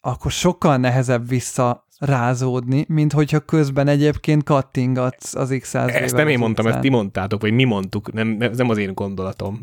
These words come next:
Speaker 2: Ez, ez Tripodcast community.
Speaker 1: Nem, ez benne van amúgy, meg viszont ez a, ezt mondom, hogy annak az embernek, aki alapvetően koncepciókban és projektekben gondolkodik, ahogy Benedek is mondta, ez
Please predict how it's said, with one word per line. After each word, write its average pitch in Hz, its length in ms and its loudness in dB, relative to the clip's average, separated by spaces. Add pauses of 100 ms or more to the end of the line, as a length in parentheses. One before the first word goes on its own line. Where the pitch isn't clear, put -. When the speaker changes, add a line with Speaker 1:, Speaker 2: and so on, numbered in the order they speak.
Speaker 2:
Ez, 117 220 -6 (260)
ez 120 120 0
Tripodcast - 960 -2
community. 117 400 2
Speaker 1:
Nem, 196 220 2
ez 202 360 2
benne 214 300 2
van 170 260 0
amúgy, 170 440 0 (240)
meg 170 340 -2 (360)
viszont 185 380 0
ez 208 180 2
a, 190 180 2
ezt 196 240 0
mondom, 170 280 4
hogy 147 220 2 (400)
annak 175 460 4
az 135 140 0
embernek, 127 560 0
aki 135 400 -2
alapvetően 139 800 0
koncepciókban 131 800 0
és 123 120 -2
projektekben 123 680 0
gondolkodik, 131 680 0
ahogy 131 200 2
Benedek 139 360 2
is 127 160 -6
mondta, 147 520 0
ez 143 340 -4